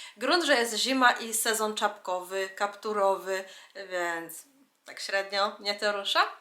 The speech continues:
I mam takie pytanie do was, czy jesteście już w świątecznym nastroju?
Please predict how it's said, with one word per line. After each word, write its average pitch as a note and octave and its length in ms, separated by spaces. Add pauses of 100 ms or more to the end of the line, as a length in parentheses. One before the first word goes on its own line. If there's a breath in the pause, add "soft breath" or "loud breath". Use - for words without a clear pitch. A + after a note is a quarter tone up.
(480 loud breath)
I D#4 240
mam D4+ 140
takie D#4 200
pytanie C4+ 260
do C4 80
was, B3+ 240
czy A3+ 120
jesteście A#3+ 600
już A#3 120
w - 40
świątecznym G#3+ 600
nastroju? F3 540